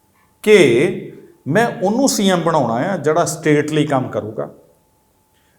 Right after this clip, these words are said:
ਕਾਂਗਰਸ ਦੀ ਆਈਡੀਓਲੋਜੀ ਬਿਨਾਂ ਦਵੈਤ ਦੇ, ਬਿਨਾਂ ਕਾਸਟ, ਕ੍ਰੀਡ, ਰਿਲੀਜਨ, ਰੀਜਨ,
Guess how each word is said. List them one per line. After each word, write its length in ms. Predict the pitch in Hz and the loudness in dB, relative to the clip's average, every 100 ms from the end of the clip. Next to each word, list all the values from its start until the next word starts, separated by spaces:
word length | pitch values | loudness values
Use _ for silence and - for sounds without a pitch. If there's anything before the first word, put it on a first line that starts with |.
| _ - | _ 4
ਕਾਂਗਰਸ 420 | 175 175 185 156 | 4 4 0 0
ਦੀ 160 | 196 | 2
ਆਈਡੀਓਲੋਜੀ 580 | 180 143 135 139 151 165 | 4 6 4 4 2 -2
ਬਿਨਾਂ 340 | 151 139 151 143 | -2 0 0 0
ਦਵੈਤ 440 | 131 120 123 - | 0 2 0 0
ਦੇ, 180 | 135 139 | 0 0
ਬਿਨਾਂ 280 | 135 135 135 | 0 -2 -4
ਕਾਸਟ, 640 | 135 131 131 131 127 - | 0 4 4 4 0 -6
ਕ੍ਰੀਡ, 520 | - 123 127 127 123 | -10 -8 -6 -6 -4
ਰਿਲੀਜਨ, 680 | 120 107 135 147 139 120 104 | -4 -4 -4 -4 -4 -4 -6
ਰੀਜਨ, 480 | 120 147 143 120 | -6 -4 -4 -4